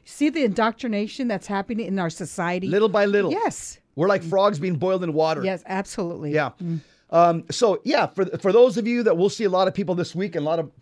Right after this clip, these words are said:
Speaker 2: you know, we're here in Southern California, we're gonna see a lot of
Speaker 1: Yes.
Speaker 2: friends. And for those of you that still wanna participate in the conference, you can do so with your big old television in your living room.
Speaker 1: Yes.
Speaker 2: I know a lot of you guys all have
Speaker 1: Have
Speaker 2: big
Speaker 1: your
Speaker 2: T Vs,
Speaker 1: coffee,
Speaker 2: okay?
Speaker 1: your,
Speaker 2: That's
Speaker 1: yeah,
Speaker 2: right.
Speaker 1: sit on
Speaker 2: Put
Speaker 1: your
Speaker 2: your feet
Speaker 1: lounge chair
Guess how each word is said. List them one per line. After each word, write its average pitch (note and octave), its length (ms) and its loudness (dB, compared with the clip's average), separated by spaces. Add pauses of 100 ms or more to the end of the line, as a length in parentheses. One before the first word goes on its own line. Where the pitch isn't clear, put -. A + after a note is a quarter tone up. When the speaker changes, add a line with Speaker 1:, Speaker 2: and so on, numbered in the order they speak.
(100)
Speaker 2:
you D3 80 -4
know, C#3 80 -2
we're C3+ 140 -4
here D#3+ 100 -2
in D3 60 -2
Southern D3+ 200 -4
California, D3 460 -4
we're C3 60 -6
gonna C#3 80 -2
see D3 100 -8
a C3+ 40 -4
lot C#3 140 0
of A#2 60 -8
Speaker 1:
Yes. - 60 -16
Speaker 2:
friends. D3 320 -2 (380)
And D#3+ 120 0
for F3+ 140 0
those B3 220 4
of C#4+ 40 -6
you C#4+ 40 -2 (100)
that E3+ 80 0
still A3+ 240 -2
wanna G3+ 220 -2
participate G3+ 520 0
in F#3 60 0
the C#3+ 80 -2
conference, G3 400 -4
you D4+ 80 0
can G4 140 0
do C4 120 2
so C#4+ 140 -4
with B3 140 -2
your E3 100 2
big A#3+ 260 -2
old C4+ 220 0
television A#3 560 0
in A3 100 -4
your F3 120 -2
living G#3 160 4
room. D#4 100 4
Speaker 1:
Yes. - 380 -2
Speaker 2:
I C4+ 80 6
know G4 120 0
a E4+ 60 2
lot D4+ 140 6
of C#4 60 0
you B3+ 80 -2
guys A#3+ 180 2
all G#3+ 100 2
have G#3 140 2
Speaker 1:
Have A#3+ 100 6
Speaker 2:
big B3+ 80 8
Speaker 1:
your G#3 60 0
Speaker 2:
T G3 140 -4
Vs, E3+ 40 -2
Speaker 1:
coffee, G#3 300 8
Speaker 2:
okay? G#3+ 280 2
Speaker 1:
your, A3+ 480 -6
Speaker 2:
That's F4 260 2
Speaker 1:
yeah, D4+ 40 -4
Speaker 2:
right. E4 140 8
Speaker 1:
sit D4 80 6
on D4+ 60 6
Speaker 2:
Put C#4+ 60 4
Speaker 1:
your B3 100 8
Speaker 2:
your A3+ 40 4
feet A#3 40 6
Speaker 1:
lounge C4+ 400 8
chair C4+ 400 2